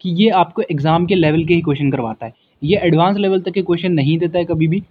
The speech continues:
एग्जाम के लेवल के क्वेश्चन आपको मिलेंगे और आपकी इससे बेहतर तैयारी हो पाएगी। एग्जाम का लेवल से ज़्यादा लेवल के क्वेश्चन की प्रैक्टिस करते हो, नंबर नहीं आते, डिमोटिवेट होते हो, कोई फ़ायदा नहीं उस चीज़ का।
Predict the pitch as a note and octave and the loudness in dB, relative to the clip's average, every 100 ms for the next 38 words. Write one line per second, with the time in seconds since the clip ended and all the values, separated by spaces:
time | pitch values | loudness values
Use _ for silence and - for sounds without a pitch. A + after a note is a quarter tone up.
0 | _ _ D3+ D3 F3 F#3 F3 D#3+ E3+ F3+ | _ _ -4 0 0 2 0 0 0 0
1 | E3+ E3 F3 E3 E3+ D#3+ D3 D#3+ G#3+ - | -2 -2 -4 -4 -2 0 0 0 -2 -8
2 | _ - D#3+ E3+ E3+ F#3+ - E3 C#3+ D#3+ | _ -4 -2 -2 -2 -4 -2 0 0 -2
3 | D#3+ D3 C#3+ C#3 B2 A#2+ A2 A#2 _ _ | 0 0 2 0 -2 -8 -12 -14 _ _
4 | _ C#3+ C3+ E3+ F#3+ G3+ F#3 E3+ F#3 G3 | _ -8 -2 0 0 2 2 2 0 0
5 | F3 D#3+ F3+ F3 F3+ F3+ F3 F3 E3+ E3+ | 0 2 2 2 2 0 0 0 0 -2
6 | E3 D#3+ F3 - E3+ F3 F#3 - _ _ | -2 -4 -6 -6 -4 -2 -4 -6 _ _
7 | D#3 D3+ E3 E3 C#3+ E3+ F3 E3+ F3 D#3+ | -2 2 2 2 0 2 0 0 0 2
8 | E3+ E3+ F3 F3 E3+ D#3 F3 G3 F#3+ D#3+ | 2 2 2 2 0 -2 -2 -2 0 0
9 | D3+ C#3+ B2 - A#2 A2+ - | 2 0 0 -4 -8 -10 -20